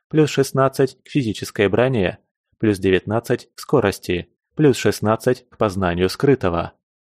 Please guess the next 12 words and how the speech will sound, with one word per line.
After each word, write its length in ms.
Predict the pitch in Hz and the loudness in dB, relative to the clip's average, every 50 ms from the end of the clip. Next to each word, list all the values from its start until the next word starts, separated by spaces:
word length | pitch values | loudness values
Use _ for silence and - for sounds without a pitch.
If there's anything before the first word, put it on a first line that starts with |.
| _ _ _ - | _ _ _ -2
Навыки. 600 | 160 170 156 117 98 95 90 - - 92 87 - - _ _ _ _ _ _ _ | 0 2 2 4 2 2 0 0 -2 -2 -2 -4 -8 _ _ _ _ _ _ _
Плюс 220 | - 107 98 92 | -2 0 0 0
сорок 360 | - - 101 95 95 90 85 87 | -2 -2 -2 -2 -2 -2 -2 -2
два 200 | 95 113 135 139 | -2 0 0 0
к 60 | - 160 | 0 0
алкоголизму, 880 | 147 - 156 147 143 156 151 135 104 92 - 95 87 87 92 - _ _ _ _ _ | 0 2 2 2 2 2 4 2 2 0 0 -2 -2 -4 -4 -8 _ _ _ _ _
плюс 240 | - 117 107 98 98 | -2 -2 -2 0 0
двадцать 400 | 101 95 92 - - 95 - - | 0 -2 -2 -2 -2 -4 -4 -2
три 360 | - 101 107 110 110 _ _ _ | 0 0 0 0 -2 _ _ _
к 80 | - | -2
ораторскому 680 | 117 110 98 90 - - - - - - 98 95 95 113 | -2 0 0 -2 -2 -4 -6 -6 -6 -6 -4 -2 0 -2
искусству, 640 | - - - 160 127 - - - 90 85 87 - | -2 0 0 0 0 0 -2 -4 -4 -4 -4 -6